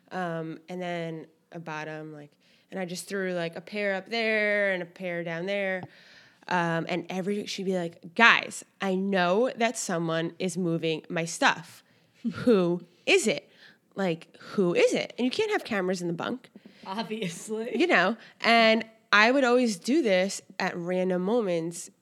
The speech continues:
Speaker 1: during the day, never at night because it was just too risky. You never knew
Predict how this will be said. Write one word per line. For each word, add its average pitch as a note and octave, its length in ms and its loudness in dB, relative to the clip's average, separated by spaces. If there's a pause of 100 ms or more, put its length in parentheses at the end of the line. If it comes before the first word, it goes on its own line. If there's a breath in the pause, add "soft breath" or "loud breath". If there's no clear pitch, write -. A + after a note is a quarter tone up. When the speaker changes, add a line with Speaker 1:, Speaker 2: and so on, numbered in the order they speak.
(120)
Speaker 1:
during E3+ 240 -6
the D3+ 60 -8
day, - 320 -10 (200)
never G3 420 2
at B3+ 160 2
night D3+ 400 -4 (160)
because F3 300 -6
it - 100 -10
was E3 260 -6
just - 380 -10
too F#3 160 -4
risky. - 320 -10
You F#3 160 -4
never F#3 260 0
knew E3+ 460 -2